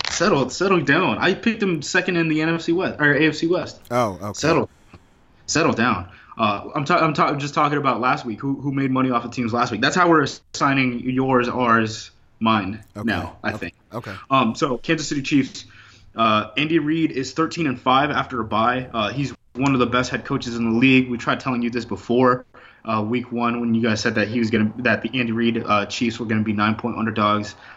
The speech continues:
Speaker 1: at the, uh, at the New England Patriots. Um, this is also, like, a, a revenge-ish type of game, uh, with Andy Reid going against, you know, one of his former proteges. And, uh, this is back-to-back road games for the Philadelphia Eagles,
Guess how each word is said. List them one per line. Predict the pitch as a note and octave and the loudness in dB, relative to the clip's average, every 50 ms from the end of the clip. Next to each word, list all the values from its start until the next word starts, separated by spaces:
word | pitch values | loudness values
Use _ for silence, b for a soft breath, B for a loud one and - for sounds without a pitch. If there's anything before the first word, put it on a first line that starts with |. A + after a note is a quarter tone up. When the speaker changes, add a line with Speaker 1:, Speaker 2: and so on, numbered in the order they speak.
| B B B - | B B B -2
Speaker 1:
at | A2+ A2 A2+ A2 - - | 0 0 0 0 -4 -4
the, | A2+ G#2+ G#2+ G2+ | -4 -2 -2 -2
uh, | F#2+ G2 G2+ - - - - - | -4 -6 -8 -10 -14 -20 -18 -12
at | - A#2+ A#2+ A#2 | -10 -8 -8 -6
the | - | -4
New | A2 A2+ A#2 B2 A#2+ A#2 A2+ _ _ | -2 -2 -2 -2 -4 -6 -8 _ _
England | - A2 G#2 G2 | -6 -6 -6 -2
Patriots. | - C3+ B2+ B2 B2+ C3 B2+ A#2+ A#2+ A2+ A2+ - - B B B B B B B | 2 2 2 2 4 4 4 4 4 2 0 -6 -12 B B B B B B B
Um, | G#2+ G#2 G#2 G2+ G2+ G2+ | 2 2 2 2 2 0
this | A#2+ C#3 C3 | -2 -4 -2
is | C3+ | -4
also, | C#3 - C#3 C#3 C#3 - - E3 | -2 0 2 2 2 4 4 4
like, | D3+ C#3 C3 B2 B2 | 4 4 2 0 -2
a, | - A2+ C#3+ C#3+ C#3 C3+ - | -4 -4 -2 -2 -2 -2 0
a | D3 C#3+ C3 C3 C3 C3 | 0 2 2 2 2 0
revenge-ish | C3 C3+ B2+ B2 C3+ C#3 D#3 D3 D3 G2+ B2+ D#3 C#3+ - - - | -2 -2 -2 0 0 0 0 0 0 -2 -2 -2 -4 -4 -4 -4
type | - D#3 D#3+ D#3+ | -2 -2 -2 0
of | E3 D3 C3 B2 | -2 -4 -2 -2
game, | C3 C#3 D3 D#3 E3 F3 E3+ - B B B B B | -2 0 0 0 -2 -4 -6 -10 B B B B B
uh, | A2+ A#2+ A#2 A2 A#2 | -2 0 0 2 0
with | B2 A#2+ - | 0 -2 -2
Andy | - C#3+ C#3+ D3 | -2 0 0 0
Reid | C#3+ C#3+ C#3+ C3+ | 2 2 0 0
going | C3+ C#3 C#3 C#3 C3 | 0 -2 0 0 0
against, | C3 B2 B2+ B2 B2 - - - - | 0 0 0 0 0 -2 -4 -6 -4
you | B2+ A#2+ | -2 0
know, | G#2+ | 0
one | G#2 A2+ A#2+ | 0 0 -2
of | B2 A#2 | -2 -2
his | A#2+ G#2+ - | -4 -6 -8
former | - - - B2+ A#2+ A#2+ A#2 A2+ G#2+ G#2+ G#2+ - - | -10 -8 -4 -2 0 2 2 2 2 0 -2 -6 -2
proteges. | - D3 C#3+ C#3 C3+ C3 D3 C#3+ C#3+ C#3+ C#3 C3 C3 - B B B B B B B _ _ _ - | 0 2 2 2 2 2 2 2 2 2 0 -2 -2 -6 B B B B B B B _ _ _ -4
And, | B2+ C3+ C3 C3 C3 B2+ B2+ | -2 0 0 0 0 0 0
uh, | B2 A#2+ A#2+ A2+ G#2+ G#2+ G#2 - - | 0 2 2 2 0 0 -2 -6 -10
this | D3 C#3 C3+ B2+ | -10 -8 -8 -8
is | C#3 | -4
back-to-back | B2+ D3 C3+ C#3 - D3 C3+ C#3 C#3 C3+ | -2 -2 -2 -2 -2 -4 -2 -2 -2 -2
road | C#3+ D3 D3 | -4 -6 -6
games | C#3 D3 D3+ C#3 | -6 -6 -8 -8
for | - D3+ | -10 -12
the | B2+ - | -12 -8
Philadelphia | - D#3+ D#3 D3 C3+ C#3 C3+ C3+ C3+ B2 | -6 -4 -4 -4 -4 -4 -6 -4 -4 -2
Eagles, | C3 C#3 C3+ C3 C3+ B2+ B2+ B2 B2 | 0 0 0 0 -2 -2 -2 -4 -6